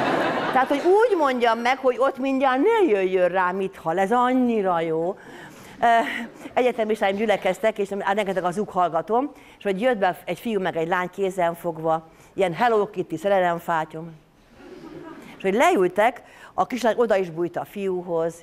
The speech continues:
fiú átfogta a vállát. Hát mondom, előadás alatt ezt nem kéne. Hát mi közöm nekem ehhez? De hogy szóljak ki rájuk, hogy nehogy azért, hogy én vagyok az irigy öregasszony, mondom,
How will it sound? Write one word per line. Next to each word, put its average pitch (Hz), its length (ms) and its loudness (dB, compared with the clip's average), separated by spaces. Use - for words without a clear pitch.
fiú 294 260 2
átfogta 185 560 -2
a 120 60 -4
vállát. 160 800 -2
Hát 277 160 -2
mondom, 269 320 2
előadás 160 560 0
alatt 208 320 -4
ezt 196 160 -6
nem 147 300 -8
kéne. 120 400 -18
Hát 262 160 -2
mi 403 200 4
közöm 330 340 0
nekem 330 440 0
ehhez? 120 440 -6
De 240 140 2
hogy 381 240 2
szóljak 196 340 2
ki 190 100 -4
rájuk, 208 240 2
hogy 214 100 0
nehogy 220 180 2
azért, 190 180 -4
hogy 185 120 -2
én 202 120 2
vagyok 180 200 -4
az 180 120 -4
irigy 190 220 -2
öregasszony, 240 520 0
mondom, 233 520 0